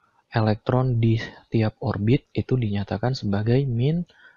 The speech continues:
tiga belas koma enam per N kuadrat. Nah, sebenarnya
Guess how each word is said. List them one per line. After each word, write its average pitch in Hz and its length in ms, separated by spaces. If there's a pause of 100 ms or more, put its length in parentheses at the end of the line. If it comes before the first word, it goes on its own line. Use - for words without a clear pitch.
(500)
tiga 120 320
belas 123 560
koma 107 320
enam 127 520 (280)
per 120 560
N 110 560
kuadrat. 101 480 (640)
Nah, 101 200
sebenarnya 127 640